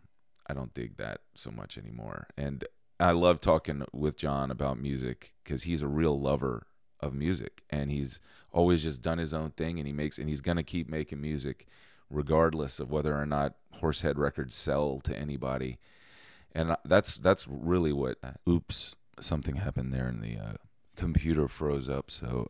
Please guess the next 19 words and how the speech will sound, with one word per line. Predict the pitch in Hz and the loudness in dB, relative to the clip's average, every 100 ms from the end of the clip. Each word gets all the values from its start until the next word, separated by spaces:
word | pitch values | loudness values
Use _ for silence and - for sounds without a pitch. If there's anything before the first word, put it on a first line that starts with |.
| - | -2
I | |
was | 73 | -2
just | 71 - | -2 -8
gonna | 67 64 | -10 -10
say, | - 64 60 52 | -10 -8 -8 -10
um, | 64 58 55 50 _ _ _ _ _ _ _ - | -10 -10 -10 -16 _ _ _ _ _ _ _ -6
I | |
guess | 78 90 - | -2 0 0
that's | - 80 - | -2 -4 -2
what | 78 | 0
I | 73 | 2
dig, | 69 76 76 71 - - | 0 0 0 -2 -8 -6
and | 69 67 64 62 - - - - - - | -4 -4 -6 -10 -16 -20 -20 -20 -20 -14
I | - | -2
encourage | 78 - 82 76 | -2 4 4 4
you | 76 | 0
to | 67 | 2
go | 71 | 2
dig, | 69 - 69 64 67 | 2 4 2 2 -4